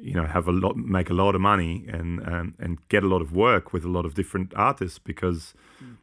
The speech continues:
Speaker 1: they are good at taking whatever the artist brings in and making it better. They should really
Speaker 2: Yeah,
Speaker 1: not be called producers.
Speaker 2: totally.
Speaker 1: They should be called make betterer people. <laughs>
Speaker 2: Yeah, which just rolls off the tongue, doesn't it?
Speaker 1: Yeah.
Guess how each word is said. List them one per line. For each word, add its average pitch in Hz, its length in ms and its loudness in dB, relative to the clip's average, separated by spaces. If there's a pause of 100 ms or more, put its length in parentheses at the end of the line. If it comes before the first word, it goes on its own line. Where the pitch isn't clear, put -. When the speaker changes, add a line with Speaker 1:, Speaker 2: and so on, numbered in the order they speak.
(120)
Speaker 1:
they 107 140 8
are 104 80 8
good 123 360 4
at - 360 -4
taking 92 520 0
whatever 90 320 4
the 90 120 2
artist 87 360 0
brings 87 240 0
in 87 320 0
and 85 240 -4 (180)
making 92 380 0
it 78 100 -6
better. 82 400 -2 (720)
They 95 100 2
should 95 200 0
really 127 200 6
Speaker 2:
Yeah, 104 60 6
Speaker 1:
not 98 120 2
be - 60 -6
called 95 220 -2
producers. 101 360 0
Speaker 2:
totally. 92 160 2
Speaker 1:
They - 40 -2
should 85 140 -6
be - 100 -6
called 92 260 -2
make 92 360 2
betterer 90 420 2
people. 78 420 -4 (480)
<laughs> - 380 0
Speaker 2:
Yeah, 147 480 2 (300)
which 139 200 -2
just 135 180 -2
rolls 131 260 -4
off 120 120 -6
the - 80 -8
tongue, 113 220 -4
doesn't 113 200 -6
it? 262 40 0
Speaker 1:
Yeah. 156 220 2